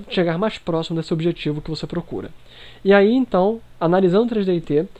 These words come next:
novamente eu tenho vídeos que eu falo durante três horas de uma análise bem profunda sobre três D T, aqui eu não vou fazer, mas aqui eu vou dar um resumo. Quais são os problemas com três D T? Com três D T moderno, alfa pra cima,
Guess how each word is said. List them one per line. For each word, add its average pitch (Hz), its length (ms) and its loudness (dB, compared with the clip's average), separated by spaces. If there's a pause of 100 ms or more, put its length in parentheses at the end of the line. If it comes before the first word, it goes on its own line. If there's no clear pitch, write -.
(300)
novamente 175 640 2
eu 170 180 2
tenho 170 480 -2
vídeos 185 460 -2
que - 80 -6
eu 165 60 0
falo 160 340 0
durante 156 280 0
três 180 280 0
horas 151 240 2
de 185 200 -12
uma 156 120 0
análise 143 280 0
bem 160 160 -2
profunda 170 360 -2
sobre 151 160 -6
três 147 160 -4
D 143 120 -2
T, 151 300 -6
aqui - 280 -8
eu 165 60 0
não 160 120 0
vou 151 100 -4
fazer, 135 420 -6 (640)
mas 156 500 2
aqui 151 160 -2
eu 175 40 2
vou 175 80 0
dar 170 120 2
um 170 60 2
resumo. 160 500 -2 (960)
Quais 190 200 2
são 220 140 2
os 233 80 2
problemas 185 400 2
com 185 140 -4
três 175 200 -2
D 160 140 0
T? 104 220 -12 (800)
Com 233 120 2
três 240 200 4
D 226 100 4
T 220 100 -2
moderno, 170 640 0
alfa 151 340 2
pra 139 160 -4
cima, 135 400 -6